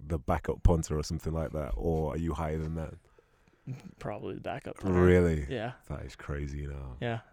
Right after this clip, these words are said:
Speaker 2: I don't even know if they have one, but if
Speaker 1: So you're lower than the position that doesn't exist?
Speaker 2: <laughs> Yes.
Speaker 1: Okay, cool.
Speaker 2: I, for all we know, I was the backup punter
Speaker 1: Okay.
Speaker 2: at Notre Dame.
Speaker 1: Well, you could
Speaker 2: That's
Speaker 1: kick a ball, so technically
Speaker 2: Yeah.
Speaker 1: speaking, you could have technically been a backup punter, yeah.
Speaker 2: Like,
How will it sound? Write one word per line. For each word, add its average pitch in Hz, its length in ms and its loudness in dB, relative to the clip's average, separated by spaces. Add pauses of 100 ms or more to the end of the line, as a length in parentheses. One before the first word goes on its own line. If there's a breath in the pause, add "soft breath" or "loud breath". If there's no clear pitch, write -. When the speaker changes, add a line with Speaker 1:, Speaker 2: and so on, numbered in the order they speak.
(280)
Speaker 2:
I 147 60 2
don't 196 120 2
even 131 140 4
know 123 80 6
if 120 80 2
they 117 80 2
have 127 260 0
one, 131 200 4
but 120 300 4
if 170 360 6
Speaker 1:
So - 140 6
you're 101 100 12
lower 104 220 12
than 92 120 6
the 90 80 6
position 87 400 0
that 80 60 -6
doesn't 87 180 4
exist? 80 460 0
Speaker 2:
<laughs> - 40 0 (1120 loud breath)
Yes. - 320 0 (140)
Speaker 1:
Okay, 80 260 -2 (220)
cool. 85 140 -2
Speaker 2:
I, - 80 -2
for 180 180 8
all 175 200 12
we 156 120 10
know, 151 240 6
I 139 320 8
was 127 320 6
the 127 80 -4
backup 123 400 -2
punter 123 360 -4
Speaker 1:
Okay. 101 240 8
Speaker 2:
at 82 60 8
Notre 127 160 4
Dame. 120 340 -2
Speaker 1:
Well, 95 140 6
you 95 60 10
could - 80 4
Speaker 2:
That's 104 100 6
Speaker 1:
kick 120 140 6
a 90 40 6
ball, 80 260 6
so - 120 -4
technically 80 280 2
Speaker 2:
Yeah. 135 140 10
Speaker 1:
speaking, 82 360 2
you 78 80 -2
could - 160 -4
have 76 100 -2 (240)
technically - 340 -4
been 76 140 0
a 71 60 -2
backup 73 320 -6
punter, 71 260 -6
yeah. 69 120 -6 (120)
Speaker 2:
Like, - 140 -6